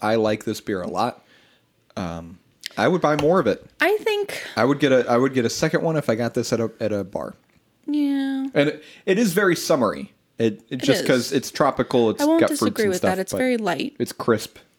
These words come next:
Speaker 1: refreshing.
Speaker 2: Jim Jones.
Speaker 1: Tell me all about
Speaker 2: Jimothy Jones.
Speaker 1: Jimothy Jones.
Speaker 2: Jimothy,
Speaker 1: Who is he?
Speaker 2: Jimothy James Warren Jones. His
Speaker 1: I
Speaker 2: name's James Warren Jones. He was born May thirteenth. That's the same birthday as my little sister.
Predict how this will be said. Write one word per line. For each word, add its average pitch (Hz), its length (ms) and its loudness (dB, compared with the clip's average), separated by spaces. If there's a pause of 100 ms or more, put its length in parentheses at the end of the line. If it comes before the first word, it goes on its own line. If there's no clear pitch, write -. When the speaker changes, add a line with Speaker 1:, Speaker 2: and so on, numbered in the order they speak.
(120)
Speaker 1:
refreshing. 98 560 -4 (1200)
Speaker 2:
Jim 392 160 2
Jones. 392 600 0 (340)
Speaker 1:
Tell 196 180 -2
me 120 220 2
all 143 220 4
about 285 300 4
Speaker 2:
Jimothy 370 320 2 (320)
Jones. 196 480 0
Speaker 1:
Jimothy 127 400 0
Jones. 113 440 -4
Speaker 2:
Jimothy, 226 240 4
Speaker 1:
Who 220 40 2
is 208 260 4
he? 90 240 -4 (120)
Speaker 2:
Jimothy 339 540 2
James 254 500 2
Warren 214 400 2
Jones. 165 680 -2 (840)
His 214 160 -4
Speaker 1:
I 185 40 0
Speaker 2:
name's 165 160 -4
James - 300 -6
Warren - 220 -6
Jones. - 340 -8 (840)
He - 120 0
was 370 140 4
born 269 360 2
May 269 200 2
thirteenth. 277 560 0
That's 254 220 0
the 185 80 -8
same 269 340 0
birthday 233 380 0
as 208 140 -2
my 208 120 -2
little 196 180 -2
sister. 185 460 -4